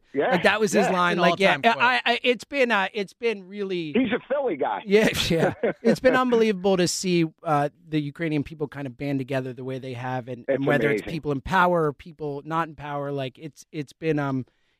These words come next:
Speaker 2: you know, you, you're really thinking about them right now. I'm with you.
Speaker 1: Yeah, yeah, and it affects us all, too. So, uh, listen, I, I, everything I'm about to say, I understand it was one game. As you pointed out, James, it's against the Wolves. They're off a back-to-back. I,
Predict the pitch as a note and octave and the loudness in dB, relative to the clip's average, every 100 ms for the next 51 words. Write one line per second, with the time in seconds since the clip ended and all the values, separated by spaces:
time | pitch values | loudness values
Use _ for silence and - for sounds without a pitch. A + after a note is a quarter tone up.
0 | _ D3+ D3 C#3+ D3 C#3+ C#3 C#3+ C3 C#3 | _ -2 0 -2 -4 -8 -4 -2 -2 -4
1 | B2 A#2+ A#2+ - A#2 G#2+ G2+ G#2 G#2+ G#2 | -12 -12 -12 -14 -18 -18 -20 -20 -20 -12
2 | G#2+ B2+ A3+ D#3+ B2+ G#3+ D#3 C#3 B2+ F#3+ | -4 -2 -2 -4 -4 -2 0 -2 -2 -4
3 | G3 - F3+ D3 G#2 F2+ C#3 G#2 - _ | -4 -4 -2 -2 -2 -2 -2 -2 -6 _
4 | _ - A#2+ A2+ A2 - - - D#3 E3 | _ -4 -2 0 -4 -10 -20 -2 0 0
5 | - G3 D3 A#2+ A#2 D3 F3+ - D3 _ | 2 0 2 -2 -2 0 0 -2 -6 _
6 | G#3 A3+ A3+ G3 F3 F3+ E3 - D#3 C#3 | 0 2 2 2 2 -2 -2 -2 0 0
7 | C3+ C3+ - B2+ B2 A#2 F#2 G#2 B2 B2 | -2 -4 -4 -2 -2 -4 -4 2 2 2
8 | A#2 A2+ A#2 A#2+ G#2+ G2+ B2+ - C3 B2+ | -2 -2 -2 -4 -2 0 -2 -2 -2 0
9 | B2+ B2 B2+ B2+ B2+ B2 A2 - A2 A2 | 0 -2 -4 -4 -6 -8 -10 -6 -6 -6
10 | - G#2+ A#2 A2+ - A2+ A#2 A2+ A2 G2+ | -6 -4 -2 -4 -6 -4 -2 -2 -6 -6
11 | G#2 G#2+ G#2+ - G#2 G#2 - G2 F#2+ G2+ | -2 0 -2 -4 0 0 0 -4 -2 -2
12 | - G#2 | -2 -2